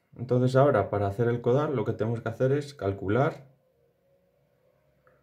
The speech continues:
y cortar por uno de los dos lados el bucle, dejando un tramo corto,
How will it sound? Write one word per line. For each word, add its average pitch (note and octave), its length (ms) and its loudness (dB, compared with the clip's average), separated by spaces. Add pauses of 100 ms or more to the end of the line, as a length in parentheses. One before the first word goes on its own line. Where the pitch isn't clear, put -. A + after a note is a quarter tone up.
(920)
y C3 280 -6 (320)
cortar G#2+ 640 -2 (1500)
por G#2 140 0
uno G#2+ 240 0
de G#2 80 4
los G#2 220 2
dos G#2+ 160 -6
lados B2+ 440 0 (1700)
el G2 320 0
bucle, G2+ 360 -4 (520)
dejando G2+ 680 -4
un G2+ 220 -6
tramo G#2 600 0 (580)
corto, C#3 600 -2